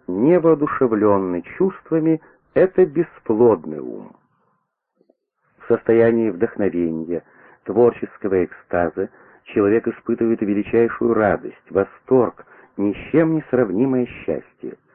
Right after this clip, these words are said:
Творец как бы отрешается от своего «я» и сливается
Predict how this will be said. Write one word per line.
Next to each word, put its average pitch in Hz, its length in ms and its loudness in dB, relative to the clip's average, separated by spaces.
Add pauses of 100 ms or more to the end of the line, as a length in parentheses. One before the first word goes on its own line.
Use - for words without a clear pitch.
(360)
Творец 135 420 4
как 196 200 2
бы 190 120 2
отрешается 185 920 0
от 131 140 0 (120)
своего 120 380 0
«я» 90 420 -2 (580)
и 131 220 0
сливается 170 600 2